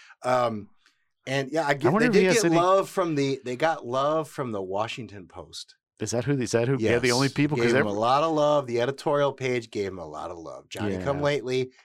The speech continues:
Speaker 1: at least they're here now. I'm, I remind our listeners that the Washington Post is owned by who?
Speaker 2: Yeah, Jeff Bezos, right?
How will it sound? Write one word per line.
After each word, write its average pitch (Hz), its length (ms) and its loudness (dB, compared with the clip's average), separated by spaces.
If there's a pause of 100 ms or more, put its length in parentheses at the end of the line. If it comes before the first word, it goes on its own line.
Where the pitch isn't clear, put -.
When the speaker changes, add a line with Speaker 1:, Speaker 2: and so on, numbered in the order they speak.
Speaker 1:
at 87 80 -20
least 95 280 -8
they're 165 120 0
here 143 200 0
now. 107 240 -4 (480)
I'm, 123 400 -4
I 113 120 -2
remind 139 600 0
our 135 400 -2 (260)
listeners 143 640 -2
that 107 280 -6 (120)
the 90 80 -16
Washington 98 420 -10
Post 120 320 -8
is 104 200 -14
owned 123 260 -8
by 123 220 0
who? 160 440 -4 (100)
Speaker 2:
Yeah, 90 280 -8
Jeff 95 240 -12
Bezos, 92 480 -10
right? 92 160 -14